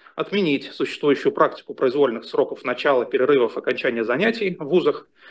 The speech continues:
установив начало занятий с первого сентября и окончание их тридцатого июня, с перерывами на зимние каникулы с двадцать четвертого января по шестое февраля и на летние с первого июля по тридцать первое августа». Во время войны в сорок первом году учебный год в большинстве школ начался в октябре,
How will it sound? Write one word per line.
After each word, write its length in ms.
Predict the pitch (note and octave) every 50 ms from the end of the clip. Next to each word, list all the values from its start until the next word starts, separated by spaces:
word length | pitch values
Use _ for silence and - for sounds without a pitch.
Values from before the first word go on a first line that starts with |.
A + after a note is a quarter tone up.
| - _
установив 560 | - C#3+ - - C#3 C#3 C#3+ D3+ D3 B2+ -
начало 300 | - B2 - - D#3 B2+
занятий 320 | A#2 B2 B2 A#2+ A#2 - -
с 60 | -
первого 260 | - D3 C3 A#2+ A2
сентября 580 | - - C3 - - C3+ D#3 G#3 A#3+ A#3+ A3 - _ _ - - _ _
и 60 | -
окончание 460 | C3+ - C3 B2+ - - C#3 C#3+ C3+ B2
их 80 | -
тридцатого 440 | - C#3 - - F3+ - - D3+ C#3
июня, 420 | C#3 A#2 A2+ G#2+ G2+ G#2 G2+ - _ _ _ _ _ _ _ _
с 100 | - -
перерывами 420 | - C#3 C3+ D3 D#3+ D3+ C#3 B2+ A#2
на 100 | A#2+ A#2+
зимние 280 | A#2+ B2+ B2 A#2+ A2
каникулы 420 | - - A#2 A#2+ A2+ - - A#2+ G2+
с 40 | A#2
двадцать 180 | A#2+ G#2+ -
четвертого 340 | - - C3 A#2 - - A#2
января 280 | G#2+ A2+ A#2 A#2+ A2+ A2
по 100 | - -
шестое 280 | - - - B2 G#2+
февраля 520 | G#2 - A#2+ A2+ A#2+ C3 F3+ A3 A3+ A3 -
и 80 | - B2
на 140 | A2+ A2+
летние 320 | C3+ G3 G3 G3 E3 D#3 -
с 40 | -
первого 320 | - C#3+ B2+ B2+ A2+ A2
июля 380 | A2+ C3+ G3 G3+ - - - - _ _ _ _ _ _
по 80 | - -
тридцать 300 | - - F3 E3+ - -
первое 300 | D3+ D3+ D#3 C#3 A#2 A2
августа». 360 | G#2 - - - - - _ _ _ _ _ _ _ _ _ _ _ _ _ _ _ _ _ _ _ _ _ _ -
Во 240 | - - - C3+ D3
время 180 | F3+ G3+ F#3
войны 480 | C#3 D3+ D#3+ E3 E3+ F3+ G3+ G#3 - - - - _ _ _ _ _ _ _ _ _ _ _ _ _ _ _ _ _
в 40 | -
сорок 180 | - F3+ C#3+ -
первом 220 | - A3 F3+ D3+
году 240 | C#3 C#3 C3 C3+ C3
учебный 340 | A#2+ - - D#3 B2 B2 B2
год 180 | A#2+ D3 -
в 40 | -
большинстве 340 | B2+ A#2+ - - - - C3
школ 320 | A#2+ - - C#3 A#2+ A2
начался 380 | G#2+ A2 - - C#3 - - C3
в 80 | A2+ A#2
октябре, 520 | A2 - C3+ B2 C#3 E3+ G3+ A3 G#3